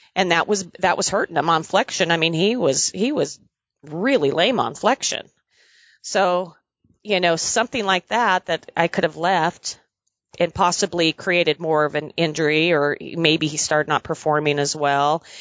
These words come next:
And he did get a little sore over time when, I mean, we, you know, we took care of it, and he's been getting iced and doing stuff, so he's still able to compete,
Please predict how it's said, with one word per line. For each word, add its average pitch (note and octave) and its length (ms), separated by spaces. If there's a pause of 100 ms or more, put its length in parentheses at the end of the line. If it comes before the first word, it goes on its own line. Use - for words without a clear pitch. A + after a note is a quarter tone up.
(240)
And F#3 220
he G3+ 120
did E3 220
get D#3 160
a D#3 40
little D3 180
sore D3 420
over C#3+ 160
time D3 300
when, D3 240
I D3 60
mean, C#3+ 200
we, D3 120 (100)
you D#3+ 100
know, C#3+ 100
we D3 120
took - 200
care D3+ 280
of D3 80
it, D#3 120
and - 80
he's C#3+ 200
been D3 140
getting C#3+ 200
iced C#3+ 420
and C#3+ 80
doing D#3+ 220
stuff, D3+ 300
so - 140
he's C#3 120
still D3+ 260
able C#3+ 220
to C3 60
compete, - 540